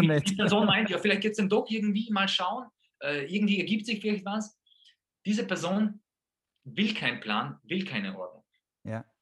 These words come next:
Speaker 1: Keine
Speaker 2: braucht diese
Speaker 1: Freiheit.
Speaker 2: Freiheit, ja.
Speaker 1: Er will unbedingt Freiheit. Freiheit zuerst, Problem als, also Ordnung, äh,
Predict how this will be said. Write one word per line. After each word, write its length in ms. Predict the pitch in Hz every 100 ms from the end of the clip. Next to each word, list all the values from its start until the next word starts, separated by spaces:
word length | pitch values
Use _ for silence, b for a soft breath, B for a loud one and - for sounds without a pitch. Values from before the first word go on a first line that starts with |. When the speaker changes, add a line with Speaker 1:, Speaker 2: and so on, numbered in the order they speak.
| -
Speaker 1:
Keine 220 | 156 196
Speaker 2:
braucht 140 | 208 151
diese 200 | 143 147
Speaker 1:
Freiheit. 440 | 135 131 117 113
Speaker 2:
Freiheit, 20 |
ja. 240 | 117 135 190 -
Speaker 1:
Er 320 | 160 170 160
will 120 | 160
unbedingt 320 | 160 147 139
Freiheit. 400 | - 104 101 101
Freiheit 460 | - 139 190 202 196
zuerst, 460 | 190 156 156 - -
Problem 380 | 135 127 135 147
als, 320 | 123 - -
also 420 | 113 110 117 -
Ordnung, 360 | 131 139 151 139 - _ _
äh, 200 | 113 110